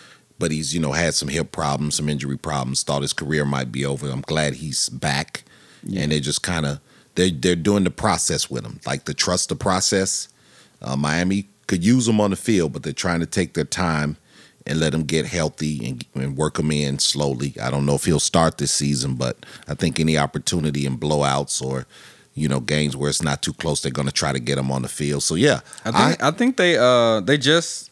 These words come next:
Speaker 2: after last game, they just named him the starter for
Speaker 1: So he's gonna be the starter now?
Speaker 2: Yeah, yeah.
Speaker 1: Okay, all right. So the progress has been accelerated.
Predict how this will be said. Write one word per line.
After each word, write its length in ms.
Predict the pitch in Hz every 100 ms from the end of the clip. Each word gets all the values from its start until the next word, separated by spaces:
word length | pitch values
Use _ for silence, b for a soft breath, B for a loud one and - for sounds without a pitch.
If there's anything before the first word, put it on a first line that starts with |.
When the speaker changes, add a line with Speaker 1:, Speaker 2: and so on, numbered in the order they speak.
| _
Speaker 2:
after 280 | 131 151 131
last 340 | 131 151 147 127
game, 140 | 120
they 100 | 113
just 260 | 104 117 120
named 280 | 113 107
him 120 | 98 95
the 60 | 90
starter 440 | - 110 92 80
for 180 | - 92
Speaker 1:
So 140 | 92
he's 100 | 113
gonna 140 | 113 113
be 40 |
the 60 | 104
starter 320 | - 139 170
now? 200 | 175 180
Speaker 2:
Yeah, 260 | 123 139 110
yeah. 80 | 98
Speaker 1:
Okay, 260 | 104 131 151 -
all 120 | 87
right. 320 | 139 160 135 -
So 140 | 92
the 40 | 78
progress 500 | - 113 107 113 -
has 80 | 92
been 200 | 95 104
accelerated. 680 | - 127 196 82 71 58